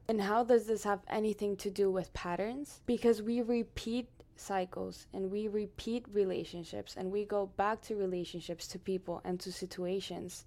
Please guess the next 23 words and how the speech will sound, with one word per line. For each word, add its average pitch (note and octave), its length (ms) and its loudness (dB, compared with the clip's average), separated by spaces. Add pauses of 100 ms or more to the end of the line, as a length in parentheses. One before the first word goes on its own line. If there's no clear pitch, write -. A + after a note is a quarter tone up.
(160)
because A3 360 2
of G#3 180 2
the G#3 120 4
noise G3 640 0
in G#3 200 0
our F#3+ 180 0
heads F#3+ 540 -6
and F#3+ 200 -2
the F#3+ 60 2
noise F#3+ 420 0
in G3 120 -2
our F#3+ 160 0
minds, F#3 600 -6 (220)
because G#3 300 4
of G3 140 2
the G3+ 160 4
overthinking G3 880 2
and F#3+ 160 0
because F#3+ 300 0
of F#3 140 0
the F#3+ 200 0
overpowering G3 960 2
thought - 460 0